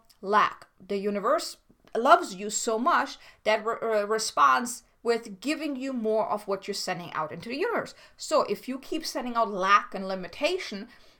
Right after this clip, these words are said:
that's what you create in your reality, because that's what the universe gives you, because that's what you've been asking for.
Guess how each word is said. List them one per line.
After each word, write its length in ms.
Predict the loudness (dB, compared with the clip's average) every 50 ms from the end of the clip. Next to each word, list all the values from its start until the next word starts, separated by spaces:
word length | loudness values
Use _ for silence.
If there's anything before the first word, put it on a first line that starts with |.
| _ _ 0
that's 340 | 0 0 0 0 -4 -6
what 160 | -8 -6 -6 -8
you 60 | -12
create 300 | -10 -8 -6 -4 -4 -4
in 120 | -2 -2
your 100 | -2 -2
reality, 420 | 0 4 6 6 6 6 6 2 -4
because 300 | -8 -6 -6 -6 -6 -6
that's 320 | -6 -6 -8 -8 -8 -8
what 140 | -10 -8 -8
the 80 | -8
universe 400 | -10 -10 -6 -4 -4 -4 -4 -4
gives 360 | -4 -2 -2 -2 -2 -4 -6 -8
you, 120 | -8 -8
because 300 | -6 -6 -4 -4 -6 -4
that's 220 | -6 -8 -8 -8
what 200 | -8 -8 -8 -8
you've 120 | -10 -10 -8
been 200 | -8 -8 -8 -8 -8
asking 440 | -8 -6 -6 -8 -10 -12 -14 -18
for. 300 | -18 -20 -20 -18 -18 -20